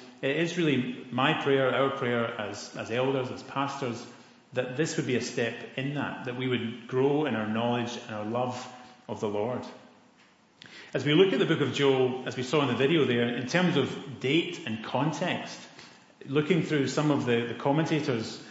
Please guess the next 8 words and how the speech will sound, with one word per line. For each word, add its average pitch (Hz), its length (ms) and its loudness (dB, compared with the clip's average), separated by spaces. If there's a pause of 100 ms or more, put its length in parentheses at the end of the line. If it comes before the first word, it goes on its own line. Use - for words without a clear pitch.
(140)
the 120 100 2
answer 151 280 2
is 120 360 0 (300)
they 110 80 -4
just - 640 -2
don't 113 340 0 (200)
know. 110 340 0 (960)
Uh, 107 160 0